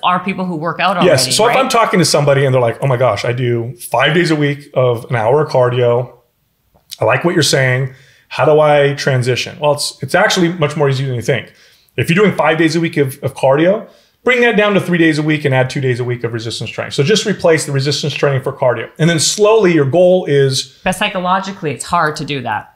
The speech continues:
Speaker 2: Of course, it totally is. We tend to become attached to the forms of activity that we, we engage in. By the way, if you do cardio because you enjoy it, I don't want you to stop,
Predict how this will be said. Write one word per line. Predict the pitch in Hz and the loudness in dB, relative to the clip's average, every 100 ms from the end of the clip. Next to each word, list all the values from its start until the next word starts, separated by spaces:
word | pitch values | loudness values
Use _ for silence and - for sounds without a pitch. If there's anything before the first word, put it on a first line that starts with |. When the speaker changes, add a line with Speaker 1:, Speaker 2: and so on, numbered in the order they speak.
| _ | _
Speaker 2:
Of | 135 - | -6 -6
course, | - 135 90 - - - | 0 2 2 0 -6 -4
it | 143 | -2
totally | 185 202 190 185 | 0 2 4 4
is. | 143 127 | 2 0
We | 139 | -2
tend | - 202 | 0 0
to | 190 | 0
become | 180 - 151 147 147 147 | -2 -2 0 0 -2 -4
attached | 131 139 139 139 - 147 | -4 -2 -2 -2 -4 -4
to | |
the | 123 | -4
forms | - 131 123 120 | -4 -4 -2 -4
of | 117 - | -6 -4
activity | 127 - 135 127 127 | -6 -4 -4 -4 -4
that | 120 120 123 | -4 -4 -4
we, | 120 123 | -8 -8
we | 135 | -8
engage | 120 131 196 131 | -4 0 0 0
in. | - | -2
By | 240 294 | 0 2
the | |
way, | 175 143 131 131 | 0 0 -2 -4
if | 143 277 | -8 -2
you | 320 | -2
do | 302 190 | -2 -6
cardio | - 143 156 156 151 151 151 - - _ _ _ - | 0 2 2 2 2 0 -2 -8 -20 _ _ _ -6
because | 143 - 147 131 | -2 2 2 0
you | 139 | -4
enjoy | 117 104 120 107 123 | -6 -4 -4 0 2
it, | 135 156 - 139 | 2 -2 -4 0
I | |
don't | 151 226 | 2 2
want | 185 180 | 0 -2
you | 165 | -2
to | 127 | -2
stop, | - - 123 123 127 - _ | -2 0 2 2 0 -8 _